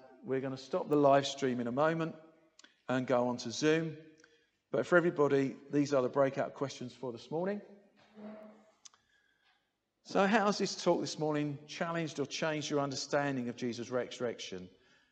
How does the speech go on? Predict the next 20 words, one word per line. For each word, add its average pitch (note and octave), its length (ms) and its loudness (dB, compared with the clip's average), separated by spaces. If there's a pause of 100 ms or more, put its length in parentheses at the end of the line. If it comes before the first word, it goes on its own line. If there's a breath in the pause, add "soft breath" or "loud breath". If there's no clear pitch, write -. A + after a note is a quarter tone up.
(120 soft breath)
And D3+ 380 -2
it - 160 -12
should - 300 -12
be A2 260 -4 (1700)
its - 220 -10
significance. B2+ 760 -12 (720)
Yeah, A2 100 -8
it A2 100 -8
shouldn't C3 180 -8
be C3 100 -4
"and." A2+ 220 -4
It - 140 -16 (200)
should - 160 -6
be C#3+ 140 0
"and." A#2+ 340 -2
I've A2 80 -8
just - 160 -8
spotted G#2+ 260 0
that. - 500 -4
<laughs> - 60 -20